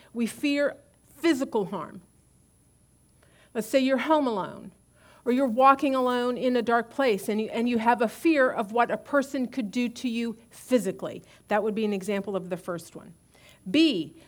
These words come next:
we have the fear of exposure. We fear being seen or exposed. We don't want our flaws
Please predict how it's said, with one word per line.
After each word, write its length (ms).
we 120
have 240
the 60
fear 500
of 120
exposure. 1040
We 400
fear 680
being 240
seen 720
or 160
exposed. 1080
We 160
don't 220
want 200
our 180
flaws 1000